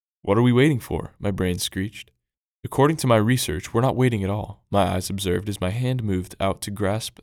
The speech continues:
the circle of sweetness. "We should be more temperate," self-control finally chimed in.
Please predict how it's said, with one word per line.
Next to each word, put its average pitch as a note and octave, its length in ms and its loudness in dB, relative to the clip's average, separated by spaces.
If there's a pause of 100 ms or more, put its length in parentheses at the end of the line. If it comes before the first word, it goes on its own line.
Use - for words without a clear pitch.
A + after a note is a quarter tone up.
the G2+ 120 -8
circle G#2 420 -4
of - 80 -8
sweetness. - 600 -8 (420)
"We A2+ 120 2
should C#3 240 2
be B2 120 2
more G#2+ 180 2
temperate," - 560 -4 (460)
self-control G2+ 580 -2
finally F#2 380 -4
chimed F2+ 380 -8
in. F#2+ 200 -10